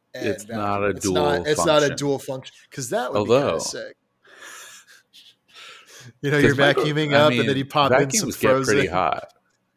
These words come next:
Speaker 2: They get
Speaker 1: Yeah,
Speaker 2: pretty
Speaker 1: you th-,
Speaker 2: hot.
Speaker 1: <laughs> you throw in some White Castle sliders in there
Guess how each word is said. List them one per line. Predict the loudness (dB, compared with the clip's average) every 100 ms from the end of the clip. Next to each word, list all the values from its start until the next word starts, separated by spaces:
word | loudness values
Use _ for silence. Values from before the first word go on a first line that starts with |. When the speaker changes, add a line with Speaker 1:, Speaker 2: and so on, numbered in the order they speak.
| _
Speaker 2:
They | -6 -4
get | -2
Speaker 1:
Yeah, | 0
Speaker 2:
pretty | 0
Speaker 1:
you | 0
th-, | -4
Speaker 2:
hot. | -4 -6
Speaker 1:
<laughs> |
you | -6
throw | -2 0 0
in | 0
some | -2 -4
White | -6 -8
Castle | -10 -8 -8 -10 -10 -10 -8
sliders | -8 -8 -10 -10 -10
in | -12
there | -14 -14 -14